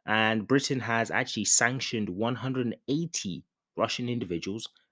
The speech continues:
and forty-eight entities since Russia's annexation of Crimea,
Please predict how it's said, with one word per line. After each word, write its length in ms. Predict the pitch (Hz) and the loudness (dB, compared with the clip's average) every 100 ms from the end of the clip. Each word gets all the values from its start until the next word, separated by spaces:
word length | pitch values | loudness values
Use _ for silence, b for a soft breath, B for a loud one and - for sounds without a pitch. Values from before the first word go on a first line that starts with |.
| - | -6
and 140 | 113 | -4
forty-eight 960 | - - 139 135 - - _ 147 180 135 - | -4 -4 -2 -2 -4 -8 _ 0 0 -2 -6
entities 640 | 110 107 95 - 110 127 - b b | -6 -4 -6 -4 -6 -6 -12 b b
since 340 | - 127 117 - | -4 -2 -2 -2
Russia's 400 | 110 - 113 104 | -2 -2 -4 -2
annexation 640 | 110 110 - 95 95 110 | -4 -2 -2 -2 -4 -6
of 100 | 101 | -8
Crimea, 520 | - 95 90 95 120 | -6 -2 0 0 -2